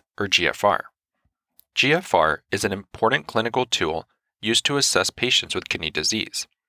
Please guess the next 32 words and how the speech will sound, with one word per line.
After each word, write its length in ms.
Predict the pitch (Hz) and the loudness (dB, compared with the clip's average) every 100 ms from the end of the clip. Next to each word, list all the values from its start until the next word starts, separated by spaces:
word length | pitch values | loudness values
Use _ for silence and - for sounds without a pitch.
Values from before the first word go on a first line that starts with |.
| _ _ _ _ - | _ _ _ _ -2
This 180 | 123 - | 0 0
is 120 | 151 | 0
an 160 | 156 - | -2 -2
index 460 | 143 131 76 - - - | -6 -2 -2 0 -4 -4
of 140 | 101 | -4
functional 460 | - 107 - 127 107 | -2 -2 -2 -2 -4
renal 240 | 82 78 | -6 -6
mass. 420 | 80 92 - - - _ _ _ _ _ - | 0 -2 0 -6 -6 _ _ _ _ _ 2
Therefore, 560 | 131 147 - - - _ _ _ - | 2 2 -6 -8 -12 _ _ _ 0
this 140 | 117 | 2
data 280 | - 120 147 | 2 2 0
point 280 | - 147 - | 0 -4 -4
can 160 | 147 | -6
be 100 | 139 | -4
used 380 | 135 87 80 - | 0 0 0 0
to 100 | 101 | 0
determine 400 | 95 - 104 107 | 0 -2 -2 -2
the 80 | 101 | 0
severity 680 | - 90 92 98 117 135 - - | 0 2 2 2 0 -6 -12 -8
and 160 | 123 - | -6 -2
course 280 | 104 87 - | 2 2 0
of 140 | - | -2
renal 220 | 82 - | -4 -4
disease. 560 | 80 76 98 - - - _ _ _ _ _ _ _ _ - _ - | -8 -4 -4 -4 -8 -10 _ _ _ _ _ _ _ _ -20 _ -2
Fluid 360 | 120 139 175 | 2 4 2
movement 380 | 131 104 98 - | 0 -2 -2 -6
across 320 | - - 101 | -6 -2 -2
the 100 | - | -2
glomerulus 720 | 120 123 127 120 - - - - _ _ _ - | -4 0 2 2 0 -4 -6 -8 _ _ _ -2
follows 320 | 113 113 127 | 0 0 -4
Starling's 480 | - 85 78 - - | -4 -4 -6 -6 0
law. 280 | 92 69 | 0 0